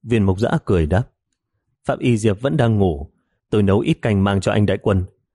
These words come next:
Còn Trương Khai à? Cậu ấy cũng không được chợp mắt cả đêm, nên tôi bảo cậu ấy ra xe ngủ một lát rồi. Đỡ để lát nữa lái xe trên đường về lại ngủ gật." Lúc này Tăng Nam Nam bước đến trước giường bệnh của Đại Quân.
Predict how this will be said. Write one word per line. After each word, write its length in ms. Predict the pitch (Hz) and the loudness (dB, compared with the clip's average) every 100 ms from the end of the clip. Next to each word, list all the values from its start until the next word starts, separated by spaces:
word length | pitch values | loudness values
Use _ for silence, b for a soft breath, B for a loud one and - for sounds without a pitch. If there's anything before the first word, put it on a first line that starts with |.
| _ _ _ | _ _ _
Còn 180 | - 113 | -2 0
Trương 180 | 156 143 | 0 -2
Khai 240 | 160 135 | 0 0
à? 180 | 87 80 _ _ _ - | 0 -4 _ _ _ -6
Cậu 120 | 120 | -2
ấy 160 | 117 139 | 0 0
cũng 200 | 151 131 | -2 -2
không 220 | 135 107 | 0 0
được 160 | 98 - | 0 0
chợp 120 | 101 | 0
mắt 260 | 104 170 | 0 -2
cả 100 | - | -2
đêm, 260 | 90 120 120 - _ | 0 2 0 -4 _
nên 240 | - 107 95 | -2 0 2
tôi 140 | 101 | 0
bảo 160 | 95 85 | 0 0
cậu 180 | 110 107 | 0 2
ấy 140 | 131 | 2
ra 160 | 117 101 | 0 0
xe 200 | 104 95 | 0 2
ngủ 200 | 98 85 | 2 0
một 100 | 101 | 0
lát 280 | 120 180 | 0 0
rồi. 220 | 110 92 82 _ _ _ _ | 0 0 -2 _ _ _ _
Đỡ 240 | 151 123 139 | -4 -2 0
để 160 | 110 | 0
lát 220 | 90 147 135 | 0 0 0
nữa 160 | 127 | 0
lái 200 | 117 123 | 2 0
xe 200 | - 110 | 0 -2
trên 200 | - 104 | 0 0
đường 200 | 95 85 | 2 2
về 200 | 92 92 | 2 2
lại 140 | 87 - | 0 0
ngủ 220 | 104 78 | 0 2
gật." 180 | 95 - _ _ _ _ _ _ _ _ _ | 0 -2 _ _ _ _ _ _ _ _ _
Lúc 180 | 156 180 | -4 0
này 240 | 113 95 90 | 2 2 0
Tăng 220 | 98 98 | -2 0
Nam 180 | 101 101 | 0 0
Nam 240 | 101 101 | 0 0
bước 160 | 180 - | -2 0
đến 200 | 110 151 | 0 0
trước 140 | 196 | 0
giường 240 | 123 90 87 | 0 0 -2
bệnh 180 | 107 | -2
của 120 | 95 90 | -2 0
Đại 180 | 98 | 0
Quân. 320 | 101 104 87 | 0 0 0